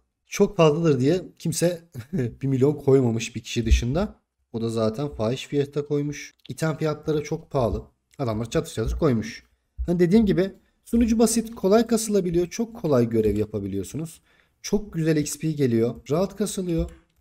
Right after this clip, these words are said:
Keyifli bir oyun. İsterseniz gelip bu sunucuda da oynayabiliyorsunuz, oynayabilirsiniz.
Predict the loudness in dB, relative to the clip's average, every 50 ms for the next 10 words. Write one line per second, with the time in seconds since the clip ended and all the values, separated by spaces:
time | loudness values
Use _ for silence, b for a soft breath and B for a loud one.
0 | _ _ -4 -2 0 0 0 0 -2 0 2 2 2 2 0 -2 -4 -6 -2 0
1 | -2 -2 0 -2 -4 -4 -2 -2 -4 -4 -4 -8 -12 -8 -6 -6 -6 -6 -8 -10
2 | -8 -4 -2 0 0 0 0 0 0 -2 -2 -2 -4 -10 -10 -8 -6 -2 0 0
3 | 0 0 -2 -4 -6 -6 -10 -10 -10 -12